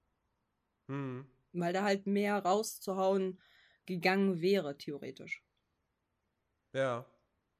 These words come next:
Speaker 2: So, zum Abschluss, Nerdy, was sagst du zu den, zu den beiden Filmen? Guckbar oder nicht guckbar?
Speaker 1: Nee, bespart euch das. Das ist halt wirklich einfach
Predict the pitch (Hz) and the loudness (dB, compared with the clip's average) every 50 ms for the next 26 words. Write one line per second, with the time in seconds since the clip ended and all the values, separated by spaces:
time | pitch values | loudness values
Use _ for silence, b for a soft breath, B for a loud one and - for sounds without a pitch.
0 | _ _ _ _ - - _ _ _ _ _ _ _ _ _ - 180 208 220 196 | _ _ _ _ -20 -20 _ _ _ _ _ _ _ _ _ -4 2 4 6 6
1 | 185 - - _ _ - - - 233 233 196 240 269 269 - - 285 285 285 277 | 4 2 -2 _ _ -16 -10 -6 -4 0 2 2 2 2 0 0 0 0 0 -2
2 | - - - 208 220 226 240 247 254 262 262 254 208 220 220 220 226 - 277 262 | -4 -10 -8 -4 0 2 2 2 2 2 -2 -2 -2 0 0 0 2 0 0 -2
3 | - - 233 208 - - 208 202 202 202 202 196 202 - 208 202 202 202 190 185 | -2 -8 -12 -8 -6 -4 -2 0 0 0 0 -2 -2 -2 0 0 2 2 2 2
4 | 185 185 185 180 - 226 226 240 247 254 254 - - _ _ _ _ - 269 277 | 2 2 0 -2 0 0 0 2 0 -2 -6 -12 -16 _ _ _ _ -4 -4 -4
5 | 277 - 240 233 226 214 202 202 214 269 269 - - 277 - - 269 226 B B | 0 2 4 4 4 4 4 0 0 -2 -4 -6 -6 -8 -4 -2 -2 -4 B B
6 | B B B B _ _ _ _ _ _ _ _ _ _ _ _ _ _ _ _ | B B B B _ _ _ _ _ _ _ _ _ _ _ _ _ _ _ _
7 | _ _ - 165 165 165 131 B B B B 120 110 123 131 127 123 123 127 - | _ _ -10 -10 -10 -10 -10 B B B B -18 -14 -12 -10 -8 -8 -8 -10 -10
8 | 135 123 - - - 170 151 143 131 135 127 113 - - - 101 98 - - - | -12 -12 -12 -14 -14 -14 -14 -12 -10 -8 -8 -10 -10 -14 -18 -20 -20 -20 -20 -18
9 | 123 113 104 107 - - 127 120 107 107 120 123 - 135 127 - - - - - | -18 -16 -16 -16 -10 -8 -8 -8 -8 -8 -12 -12 -8 -8 -8 -10 -10 -14 -14 -10
10 | 135 131 123 131 120 - | -10 -8 -8 -8 -10 -12